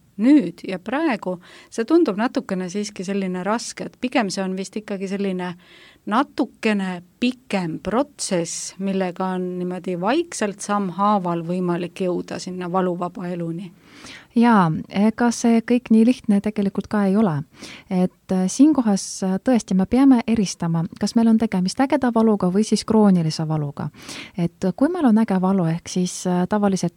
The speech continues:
Speaker 2: see on valu, mida põhjustas, noh, mingi trauma või operatsioon, et me saame seda väga kiiresti ravida, me saame seda kontrollida, meil on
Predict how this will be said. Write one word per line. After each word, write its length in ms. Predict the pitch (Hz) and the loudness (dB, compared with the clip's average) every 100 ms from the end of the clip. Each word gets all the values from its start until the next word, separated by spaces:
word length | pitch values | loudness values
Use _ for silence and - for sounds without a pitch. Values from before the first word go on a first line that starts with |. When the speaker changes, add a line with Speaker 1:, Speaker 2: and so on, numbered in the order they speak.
| - | -2
Speaker 2:
see 120 | 196 | 2
on 120 | 196 190 | 4 4
valu, 360 | 220 269 220 | 6 6 6
mida 340 | 180 180 175 175 | 4 2 0 -2
põhjustas, 720 | - 214 185 - - 170 - | -2 -2 -4 -8 -6 -6 2
noh, 120 | 254 262 | 4 6
mingi 220 | 208 165 | 4 4
trauma 440 | 185 196 208 202 | 2 4 6 6
või 140 | 175 156 | 4 -2
operatsioon, 640 | - 160 170 - 262 233 208 - - - - | -4 -6 -4 2 6 6 4 -4 -16 -10 -2
et 300 | 190 - 214 | -2 0 2
me 80 | |
saame 300 | 233 311 302 | 4 4 4
seda 180 | 233 233 | 4 2
väga 180 | 247 262 | 2 2
kiiresti 1080 | 262 254 170 - - 175 175 175 175 175 180 | 4 4 4 -2 -2 0 2 4 4 2 2
ravida, 460 | 170 165 214 294 320 | 2 2 2 2 4
me 160 | 220 | 4
saame 260 | - 208 190 | 4 2 2
seda 220 | 190 175 | 0 -2
kontrollida, 580 | - 170 180 180 247 277 | -2 -2 0 2 2 4
meil 140 | 202 | 4
on 100 | 175 | 4